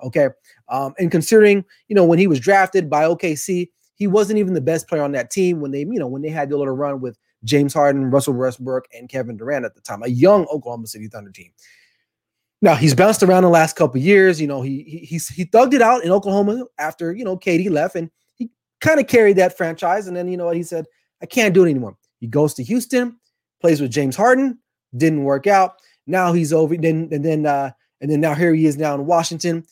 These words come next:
You know, he's paired with Bradley Beal. He's still giving it all he's got. So I'll give him his props for that. He is a, he's a, he's a Hall of Famer. Don't get me wrong. Um, then now you look at Allen Iverson. Allen Iverson never played with anybody, uh, in comparison that Russell Westbrook has played with.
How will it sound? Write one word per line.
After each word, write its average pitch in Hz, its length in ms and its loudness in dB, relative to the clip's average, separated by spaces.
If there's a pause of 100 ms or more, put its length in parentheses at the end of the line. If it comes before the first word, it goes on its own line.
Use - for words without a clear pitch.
(380)
You 254 140 -2
know, 233 100 2
he's 214 160 0
paired 233 240 2
with 180 140 2
Bradley 185 300 2
Beal. 175 420 2 (220)
He's 190 120 -8
still 277 200 0
giving 202 280 0
it 180 80 0
all 160 140 0
he's 131 140 -4
got. 143 180 -2
So 220 120 -4
I'll 214 160 2
give 254 220 0
him 247 120 -2
his 202 140 -4
props - 320 -2
for 131 120 -16
that. 117 160 -8
He 262 220 -2
is 226 80 -8
a, 185 180 -4 (240)
he's 262 180 0
a, 196 40 -2
he's 226 220 -4
a 175 40 0
Hall 143 180 -4
of 104 80 -14
Famer. 127 260 -6
Don't 170 160 4
get 151 160 0
me 113 60 -12
wrong. 113 240 -12 (600)
Um, 147 420 -2
then 208 180 6
now 214 140 4
you 202 140 2
look 196 160 4
at 165 100 4
Allen 139 240 0
Iverson. 117 380 -14 (100)
Allen 202 220 0
Iverson 175 600 -2 (580)
never 180 600 2
played 160 240 0
with 147 120 -2
anybody, 123 540 -4 (540)
uh, 120 380 -2
in 143 120 -2
comparison 147 480 0
that 131 100 -4
Russell 139 260 -6
Westbrook 123 300 -8
has 107 120 -14
played 101 200 -14
with. 95 120 -18